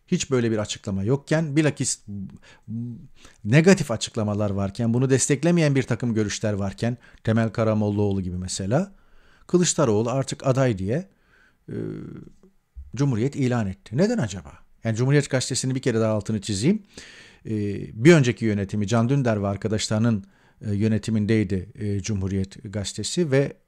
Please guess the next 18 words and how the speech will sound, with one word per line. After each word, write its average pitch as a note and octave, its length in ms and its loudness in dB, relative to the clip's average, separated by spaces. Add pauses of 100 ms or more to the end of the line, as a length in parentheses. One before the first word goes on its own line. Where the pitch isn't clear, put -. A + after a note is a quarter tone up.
vakıf B2+ 500 -4
yönetimi G#2 420 -4
Alev A#2 260 0
Coşkun'un G#2+ 520 -4
liderliğini G#2 600 -2
yaptığı, A2+ 520 -2 (600)
e, - 100 -8 (560)
darbeciler A2+ 760 0 (300)
saraya C#3+ 400 4
ihbar D3 300 4
ettiler F#2+ 600 -2
kendi G#2+ 240 0
mesai G#2 340 -2
arkadaşlarını, G2+ 640 -2
Can G#2 240 2
Dündar G#2 300 0
ve G2 60 -4
arkadaşlarını G2+ 840 -2